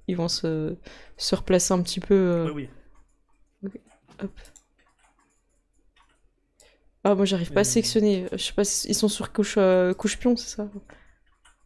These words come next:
Speaker 1: Non, couche carte. Ah, ok.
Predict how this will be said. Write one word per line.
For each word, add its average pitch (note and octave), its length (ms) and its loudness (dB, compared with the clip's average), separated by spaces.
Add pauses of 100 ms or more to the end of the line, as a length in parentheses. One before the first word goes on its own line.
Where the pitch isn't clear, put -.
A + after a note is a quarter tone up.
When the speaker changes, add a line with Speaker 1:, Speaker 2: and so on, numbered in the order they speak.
(220)
Speaker 1:
Non, G3+ 200 -2
couche - 300 -8
carte. - 440 -4 (760)
Ah, F3+ 160 -4
ok. F3 160 -8